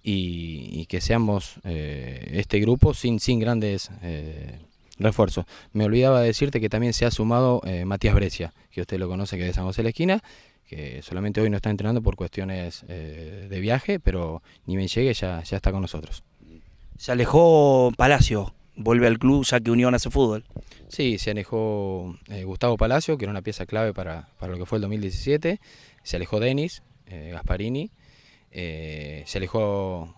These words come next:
Speaker 1: Alexis Méndez, que era alguien que también estuvo con nosotros al principio de año. Y, y bueno, como te decía,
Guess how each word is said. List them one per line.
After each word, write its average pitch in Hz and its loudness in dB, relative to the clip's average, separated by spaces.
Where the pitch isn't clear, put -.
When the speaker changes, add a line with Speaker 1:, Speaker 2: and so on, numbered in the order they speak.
Speaker 1:
Alexis 95 -6
Méndez, 131 -4
que 87 -14
era 92 -8
alguien 98 -8
que 90 -8
también 98 -8
estuvo 98 -6
con 92 -8
nosotros 92 -10
al 82 -14
principio 101 -10
de 107 -4
año. 151 -6
Y, 80 -16
y 104 -16
bueno, 113 -10
como 92 -8
te 90 -8
decía, 92 -6